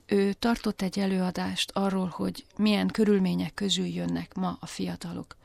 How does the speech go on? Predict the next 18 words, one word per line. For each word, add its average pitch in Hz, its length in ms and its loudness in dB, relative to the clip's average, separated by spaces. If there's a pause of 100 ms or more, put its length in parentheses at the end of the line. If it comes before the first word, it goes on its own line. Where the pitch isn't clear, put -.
(120)
Ugye 202 240 0
a 190 40 0
szaléziak 190 580 0
rengeteget 180 600 -2
foglalkoznak 185 720 -6
velük, 196 320 -2
és 190 240 0
nagyon 196 340 4
nagy 196 180 6
a 185 60 4
rálátásuk 180 760 -2
arra, 175 440 -4
hogy 180 540 2
milyen 190 260 6
világ 175 340 0
veszi 185 360 -2
őket 196 320 -6
körül. 185 480 -2